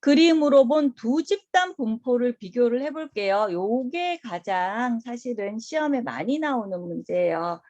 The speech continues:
그러면 같은 줄기를 가지고 두 집단을 한번 비교해서 그림을 그려본 건데요. 요렇게 그린 거예요. 똑같은, 어, 자료인데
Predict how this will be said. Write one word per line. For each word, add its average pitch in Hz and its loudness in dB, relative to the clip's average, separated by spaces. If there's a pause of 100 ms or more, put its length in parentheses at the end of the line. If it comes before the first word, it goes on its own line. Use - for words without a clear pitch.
(240)
그러면 240 2
같은 - -10
줄기를 277 2
가지고 196 -6
두 196 -8
집단을 233 2
한번 175 -4
비교해서 226 4
그림을 214 -4
그려본 202 -4
건데요. 175 0 (360)
요렇게 285 0
그린 156 -6
거예요. 139 -10
똑같은, 285 -4
어, 185 -2
자료인데 185 -2